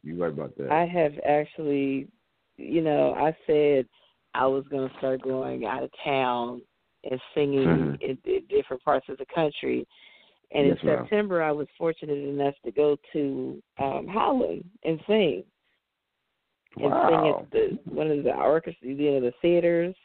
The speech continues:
Speaker 2: the big theaters
Speaker 1: Mm-hmm. Yes,
Speaker 2: there.
Speaker 1: ma'am.
Speaker 2: And, um, sing at a big church there where the mayor was. It was a b-, really big deal. It was televised. So I'm grateful. I'm grateful.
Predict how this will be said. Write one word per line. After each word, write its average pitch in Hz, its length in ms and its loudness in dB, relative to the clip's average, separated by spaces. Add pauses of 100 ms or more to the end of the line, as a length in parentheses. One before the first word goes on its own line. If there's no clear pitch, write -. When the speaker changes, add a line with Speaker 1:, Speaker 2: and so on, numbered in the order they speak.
(140)
Speaker 2:
the - 60 -12
big 156 220 -2 (100)
theaters 165 320 0
Speaker 1:
Mm-hmm. 95 420 4
Yes, 80 140 2
Speaker 2:
there. - 20 -2
Speaker 1:
ma'am. 67 200 -4 (640)
Speaker 2:
And, 139 360 -2
um, 135 300 -10 (160)
sing 160 220 2
at 139 100 0
a 123 180 0
big 156 160 2 (180)
church 165 240 0 (220)
there 151 560 0 (560)
where 139 180 2
the 131 80 0
mayor 156 380 2
was. 151 500 2
It 254 80 -2
was 302 160 -2
a 202 40 -2
b-, 165 160 -6
really 170 320 0
big 143 220 -6
deal. 143 220 2
It 113 60 2
was 98 180 -10
televised. 143 680 0 (440)
So 170 380 2 (260)
I'm 370 120 -4
grateful. 185 640 -2 (420)
I'm 170 160 -4
grateful. 143 640 -2